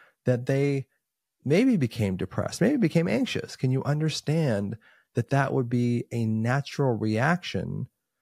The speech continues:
to not getting their needs met and just being a sensitive child? Can you understand them and make the intention, "I will understand, understand you.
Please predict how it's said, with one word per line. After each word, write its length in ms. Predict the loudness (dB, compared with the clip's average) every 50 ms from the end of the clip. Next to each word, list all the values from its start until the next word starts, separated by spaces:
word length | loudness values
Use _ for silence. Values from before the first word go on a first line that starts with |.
| _ _ _ _ -2
to 160 | 0 2 2
not 320 | 4 4 2 2 2 0
getting 260 | 0 -2 0 0 -2
their 120 | -2 -2 -2
needs 320 | -2 -4 -4 -6 -6 -8
met 340 | -6 -6 -6 -6 -6 -8 -12 _ _ _ _ _ _ _ _ _ _ _ _ _ _ _
and 220 | -2 0 0 0 2
just 260 | 0 0 0 -2 -2
being 280 | -2 0 0 0 0
a 60 | -2 -2
sensitive 720 | -4 -4 -4 -2 -2 -2 -4 -4 -2 0 0 -2 -2 -2
child? 580 | -4 -2 -2 0 0 -2 -2 -4 -8 -12 _ _ _ _ _ _ _ _ _ _ _ _ _ _ _ _ _ _ _ 0
Can 140 | 2 2
you 140 | 2 2 0
understand 720 | 0 0 0 0 -2 -2 -4 -4 -2 -2 0 0 0 0
them 160 | 0 0 -2 -2
and 200 | -2 -2 0 0
make 220 | 0 0 -2 -2 -4
the 160 | -4 -2 -2
intention, 680 | -2 -4 -6 -6 -4 -2 -2 0 -2 -2 -4 -6 -6 -6 -2
"I 260 | 0 0 2 2 0
will 400 | 0 0 0 0 0 0 -2 -2
understand, 580 | -4 -4 -2 -2 -2 -2 -4 -2 -2 -2 -2 -2 0
understand 560 | 0 0 0 0 0 0 0 2 2 0 -2
you. 260 | -4 -8 -10 -12 -14